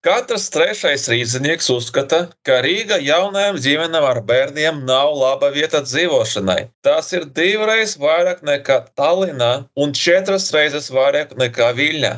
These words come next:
Pierīgā iedzīvotāju vecumstruktūra ir daudz jaunāka nekā Rīgā. Viļņā ir otrādi. Tur pilsētā dzīvo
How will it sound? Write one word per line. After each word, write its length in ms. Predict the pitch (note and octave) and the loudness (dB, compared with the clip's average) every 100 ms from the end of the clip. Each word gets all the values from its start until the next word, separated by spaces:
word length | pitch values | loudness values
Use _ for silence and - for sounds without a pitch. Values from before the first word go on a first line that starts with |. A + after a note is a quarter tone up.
| - _ | -8 _
Pierīgā 680 | G3 G#3+ G#3+ C#3 A#2+ A#2+ B2 D#3+ - | 0 0 0 -2 -2 2 2 0 -10
iedzīvotāju 840 | - E3 G3+ D#3+ D3 C3 C3 B2+ A#2+ | -2 0 0 -2 0 0 2 2 2
vecumstruktūra 1000 | D#3+ G3+ F3+ D3 - A#2+ A2+ C3 C3 C#3 | 0 0 -2 -2 0 0 -2 -2 2 2
ir 240 | - C#3 C3+ | 0 -2 -2
daudz 480 | B2 C#3+ F3+ G#3 C3 | 0 2 0 -2 -2
jaunāka 640 | C#3 G3+ G#3+ D3 G#2+ A2 | 0 0 0 0 0 -2
nekā 400 | G#2 G#2 A2 A#2 | -2 -2 2 2
Rīgā. 460 | A2+ C3 B2+ E2+ C2 - | 2 0 -2 -2 -2 -8
Viļņā 500 | - D3+ C3+ C3 B2+ D3+ | -4 0 0 0 0 0
ir 220 | - A#2+ | -2 0
otrādi. 560 | C3+ G#3 - G#2+ F#2+ - - | 0 0 0 0 0 -4 -8
Tur 300 | - D4+ - - _ | -2 0 -2 -8 _
pilsētā 760 | A3 C4 C#4 - A#2+ G2 - E2+ | 0 2 0 0 2 2 0 -4
dzīvo 460 | F#2 C#3+ G3 F3 | -2 -2 2 2